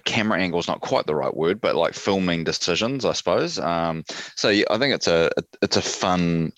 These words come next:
episode to watch, even if it's not the most kind of action-packed episode. Um, it does feel like this is, this is kind of like our last foray into kind of set up for the season before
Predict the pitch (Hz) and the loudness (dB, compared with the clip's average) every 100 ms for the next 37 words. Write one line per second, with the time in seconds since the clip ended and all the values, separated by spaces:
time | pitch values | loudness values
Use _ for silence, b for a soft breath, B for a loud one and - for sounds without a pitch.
0 | - 98 - - 82 73 78 85 87 - | -4 -2 0 2 2 0 -2 2 2 2
1 | - 87 82 78 - - 82 - 78 73 | 2 2 0 -2 -2 0 0 0 0 0
2 | - - - 80 - - 71 - 82 - | 0 0 0 -2 -2 -6 -6 -2 -2 -2
3 | - - 71 - 71 71 B B B - | -6 -6 -2 0 0 -2 B B B -4
4 | 82 82 78 76 76 78 - 85 104 101 | 0 0 0 -2 -4 -6 -8 -2 0 0
5 | - 92 85 71 65 90 - 85 78 - | 0 0 2 2 2 2 4 2 2 0
6 | - B B B - - - 120 101 - | -2 B B B -6 -4 0 2 2 0
7 | 101 87 80 - 80 76 80 80 78 73 | 2 2 2 2 0 2 4 4 2 0
8 | - - 85 80 78 76 76 - 78 82 | -4 -2 2 4 4 4 2 -2 -2 -2
9 | 76 - - 85 - 80 - 82 78 - | 0 0 2 2 0 -2 -2 0 2 2
10 | 80 78 78 73 76 - 78 73 | 2 0 0 -2 -4 -2 0 0